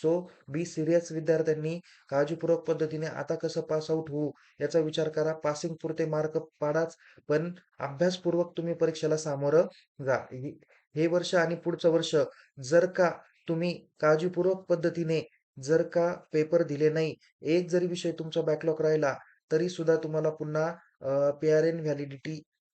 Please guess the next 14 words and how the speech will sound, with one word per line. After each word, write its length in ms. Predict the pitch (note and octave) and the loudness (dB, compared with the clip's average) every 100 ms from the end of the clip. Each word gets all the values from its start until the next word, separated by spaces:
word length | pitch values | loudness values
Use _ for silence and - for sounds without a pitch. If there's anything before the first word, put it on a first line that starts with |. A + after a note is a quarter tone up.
| _ | _
ओव्हर 320 | D3+ D3+ E3 | 0 2 2
झालेल्या 380 | D#3 D3+ D3 D3 | 2 0 2 0
विद्यार्थ्यांसाठी 720 | D3 D3 D3 D3 D3 D3+ D3 D#3 | 0 -2 -2 -2 -4 -6 -6 -4
नव्याने 400 | C#3+ D3 D3+ D#3 | -2 -2 -2 -4
फॉर्म 380 | D#3 C#3+ D3+ D3+ _ _ - | -4 -4 -4 -8 _ _ -12
तुम्हाला 260 | D3 D3 D#3 | -4 -2 -2
भरण्याची 420 | C#3+ C#3+ C#3+ D3 | -6 -6 -8 -8
संधी 320 | D3+ C#3+ D3+ | -8 -6 -6
विद्यापीठ 460 | C#3 C3+ C#3 C#3+ C#3+ | -6 -4 -4 -4 -4
देणार 340 | C3 C3+ C3+ | -2 -2 -4
नाही. 160 | C3 A2+ | -6 -6
तुम्हाला 340 | C#3 D3 D3+ D#3 - - - | -6 -4 -2 -4 -8 -18 -10
आत्ताच्या, 400 | C3+ D3 D3 D3 - _ - | -6 -4 -4 -4 -8 _ -8
अ, 340 | C3+ C3 B2+ | -6 -4 -6